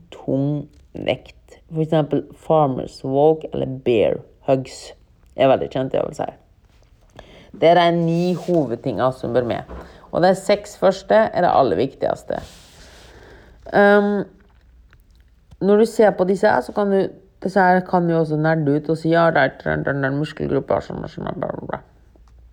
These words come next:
Men det er vel ingenting komplisert. Og så bør du sikte på at som nybegynner, så bør du passe på at du får fem til ti ukentlige sett på alle disse bevegelsene.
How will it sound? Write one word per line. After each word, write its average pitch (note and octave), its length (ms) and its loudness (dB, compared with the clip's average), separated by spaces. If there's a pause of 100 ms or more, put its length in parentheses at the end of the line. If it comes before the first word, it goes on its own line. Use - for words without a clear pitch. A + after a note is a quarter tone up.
(340)
Men C#3 140 -2
det C#3+ 60 2
er C3+ 60 2
vel C3 100 -2
ingenting - 340 -8
komplisert. - 600 -10 (1160)
Og - 180 0
så G#3 80 2
bør F#3+ 160 2
du F#3+ 40 0
sikte G3 360 -8
på D#3 100 2
at D3+ 120 -4
som E3 180 -2
nybegynner, F#3 480 -2
så - 160 -6
bør F3+ 180 0
du E3+ 60 -6
passe F#3+ 240 -2
på D#3+ 120 -4
at D#3 40 -6
du D#3+ 80 -8
får E3+ 140 -6 (160)
fem A3 240 -6 (220)
til G#3+ 180 -4 (100)
ti - 320 -12 (800)
ukentlige G3 1040 0
sett - 560 -6 (480)
på - 140 0 (180)
alle F#3+ 360 4
disse D3 280 -6
bevegelsene. C#3 720 -4